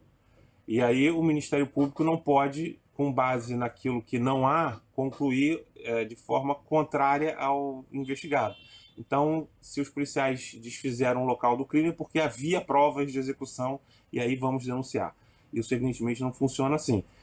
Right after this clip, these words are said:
O promotor que avaliou o homicídio, ele avaliou o inquérito da Delegacia de Homicídios, da D H, no estado em que ele ficou,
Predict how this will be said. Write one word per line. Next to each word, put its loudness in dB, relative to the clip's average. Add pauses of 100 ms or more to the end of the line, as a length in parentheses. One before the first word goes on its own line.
(200)
O -4
promotor 2
que 2
avaliou 4
o 6
homicídio, 4
ele 4
avaliou 4
o 4
inquérito 0
da 2
Delegacia -4
de -6
Homicídios, -6
da 0
D 0
H, 2
no -2
estado -2
em -2
que 0
ele 0
ficou, 0